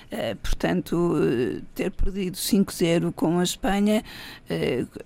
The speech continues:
quando o próprio treinador, eh, selecionador tem, hum, eh,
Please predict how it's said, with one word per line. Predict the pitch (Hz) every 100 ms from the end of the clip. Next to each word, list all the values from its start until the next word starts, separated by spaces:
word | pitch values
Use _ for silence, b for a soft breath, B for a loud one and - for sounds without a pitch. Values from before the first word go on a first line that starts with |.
| - -
quando | - 147
o | 143
próprio | 214 - - 147 175
treinador, | - 180 180 175 170 170 165
eh, | 165 - - 190 190 180 - - - -
selecionador | 127 - 170 - 175 180 180
tem, | - 170 160 165
hum, | 151 - B B B B
eh, | - - -